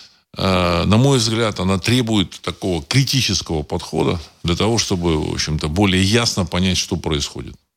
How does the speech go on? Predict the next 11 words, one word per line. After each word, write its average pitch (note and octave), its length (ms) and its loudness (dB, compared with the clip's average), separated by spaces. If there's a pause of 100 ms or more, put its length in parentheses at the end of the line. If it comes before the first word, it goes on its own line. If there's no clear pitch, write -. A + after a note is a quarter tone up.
(200)
То - 80 -8
есть - 340 -6
какие-то B2+ 440 0
люди G#2 360 0
управляют, F2+ 680 0
этих G#2 260 -2
людей A2 260 2
мы F#2+ 160 6
не F2 120 4
знаем. F#2+ 440 -2 (1200)
И, G#2 560 4